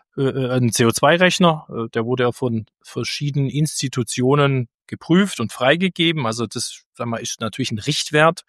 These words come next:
drei Komma acht Kilogramm. Aber wenn man sich das mal vorstellt, äh, dass man bei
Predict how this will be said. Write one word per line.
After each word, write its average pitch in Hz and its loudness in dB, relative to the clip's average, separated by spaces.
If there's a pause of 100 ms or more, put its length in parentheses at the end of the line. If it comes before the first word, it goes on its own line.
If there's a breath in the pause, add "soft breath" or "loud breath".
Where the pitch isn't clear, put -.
(320 loud breath)
drei 135 2
Komma 131 -4
acht - -10
Kilogramm. 143 0 (560 loud breath)
Aber 113 -2
wenn 123 4
man 127 4
sich 131 -2
das - -2
mal 120 2
vorstellt, 139 0
äh, 131 -6
dass 135 -4
man 123 -6
bei 117 2